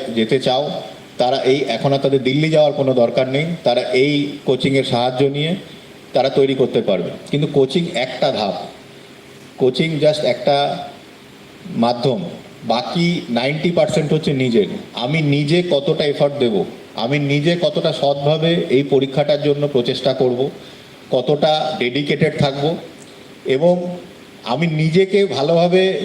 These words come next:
জানবো যে আমার কতটা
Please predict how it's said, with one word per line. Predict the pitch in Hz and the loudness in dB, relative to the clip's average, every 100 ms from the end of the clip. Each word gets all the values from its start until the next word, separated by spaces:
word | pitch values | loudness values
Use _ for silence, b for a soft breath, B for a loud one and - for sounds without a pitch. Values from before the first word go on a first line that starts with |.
| 123 | -2
জানবো | 127 151 175 185 | -2 0 2 4
যে | 180 | 4
আমার | 135 135 165 175 180 - 170 - - - - - - - - - - - - | 2 -2 -2 -2 -4 -6 -8 -16 -20 -20 -20 -20 -20 -20 -20 -20 -20 -20 -6
কতটা | 139 139 170 170 160 - - | -2 0 2 2 2 0 -4